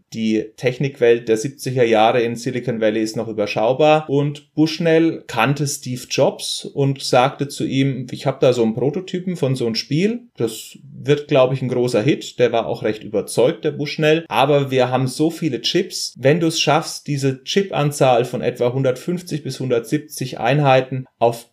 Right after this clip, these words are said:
unter fünfzig zu bringen, also fünfzig oder weniger, dann gebe ich dir einen Bonus von fünftausend Dollar.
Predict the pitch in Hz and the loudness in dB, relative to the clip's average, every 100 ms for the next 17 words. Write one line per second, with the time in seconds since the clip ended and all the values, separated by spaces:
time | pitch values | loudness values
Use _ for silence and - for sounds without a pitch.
0 | _ 196 220 220 196 190 170 185 - - | _ 2 2 2 0 0 2 0 0 -6
1 | 117 - 107 107 104 120 165 147 113 110 | -6 -6 -6 0 2 2 0 -2 -2 -2
2 | 104 - 175 170 - 135 120 113 101 113 | -6 -4 -4 -4 -6 -8 -2 -2 2 2
3 | 147 170 185 190 127 123 139 147 151 139 | 2 0 0 0 2 2 2 0 2 0
4 | 113 123 143 147 143 123 107 - 143 156 | 0 0 2 2 0 -2 -4 -2 0 0
5 | - 175 165 170 180 180 190 208 240 | -2 0 0 -2 0 2 2 0 -4